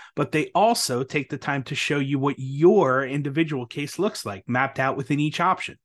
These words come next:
So if you're looking for help on your student loan debt or any area of personal finances, we recommend working with them. I use Varela Financial personally, and they were able to help me lower my student loan repayment from about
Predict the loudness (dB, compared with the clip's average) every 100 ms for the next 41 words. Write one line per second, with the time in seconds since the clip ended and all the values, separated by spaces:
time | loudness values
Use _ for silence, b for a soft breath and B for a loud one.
0 | _ _ B B B B 2 4 4 2
1 | 2 4 2 4 2 2 0 -2 0 -2
2 | -2 0 0 0 0 -2 -2 -4 -6 -6
3 | -4 0 0 0 0 0 -2 -4 -6 -6
4 | -4 -6 -2 -2 -2 -6 -6 -6 -6 B
5 | B B B 6 8 6 4 2 0 -2
6 | -2 -2 -2 -4 -4 -4 -4 -6 -6 2
7 | 6 6 6 4 4 4 2 2 2 -2
8 | -4 -10 -2 0 0 0 -2 -4 -2 0
9 | 0 0 0 -2 -4 -4 -2 0 0 2
10 | 0 0 0 -2 0 0 0 0 0 -2
11 | -4 -6 -6 -4 -4 0 0